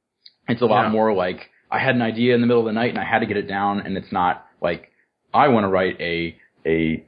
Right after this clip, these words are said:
Speaker 1: uh, romance novel that involves, you know, spectral spirit number five and, you know,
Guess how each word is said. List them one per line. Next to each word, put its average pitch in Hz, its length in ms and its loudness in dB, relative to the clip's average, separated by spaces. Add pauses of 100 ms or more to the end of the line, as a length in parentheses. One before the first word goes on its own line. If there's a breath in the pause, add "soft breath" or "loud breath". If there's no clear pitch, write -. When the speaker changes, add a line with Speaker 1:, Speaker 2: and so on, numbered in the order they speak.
(120)
Speaker 1:
uh, 80 340 2
romance 123 1080 -2
novel 104 360 0
that 90 100 -4
involves, 85 760 -6
you 98 100 -8
know, 85 180 -6
spectral - 680 0
spirit 101 460 0
number 92 320 -4
five 85 400 4 (120)
and, 82 440 -4 (400 loud breath)
you 92 80 -4
know, 78 320 -2